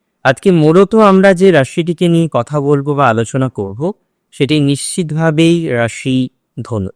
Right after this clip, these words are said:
ধনু রাশির জাতক জাতিকাদের বর্তমান পরিস্থিতি, তারা কতটা ডেভেলপমেন্ট করতে পারবেন, কোন কোন ক্ষেত্রে তাদের জীবনচক্রে নানা রকমের উন্নতি সম্ভব, সমস্ত বিষয় নিয়ে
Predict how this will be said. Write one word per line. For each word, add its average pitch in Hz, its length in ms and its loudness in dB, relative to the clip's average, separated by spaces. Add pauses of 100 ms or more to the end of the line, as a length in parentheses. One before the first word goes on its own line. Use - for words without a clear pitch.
(680)
ধনু 147 220 4
রাশির 175 280 2
জাতক 156 320 2
জাতিকাদের 156 560 2
বর্তমান 131 520 0
পরিস্থিতি, 127 680 -6
তারা 117 300 0
কতটা 113 380 -4
ডেভেলপমেন্ট 131 720 -2
করতে 120 300 -4
পারবেন, 117 520 -2 (400)
কোন 165 240 4
কোন 180 240 0
ক্ষেত্রে 156 480 -4
তাদের 131 300 0
জীবনচক্রে 120 760 -2
নানা 131 380 2
রকমের 139 440 0
উন্নতি 120 500 -2
সম্ভব, 127 520 0 (360)
সমস্ত 180 640 2
বিষয় 123 460 0
নিয়ে 107 300 -2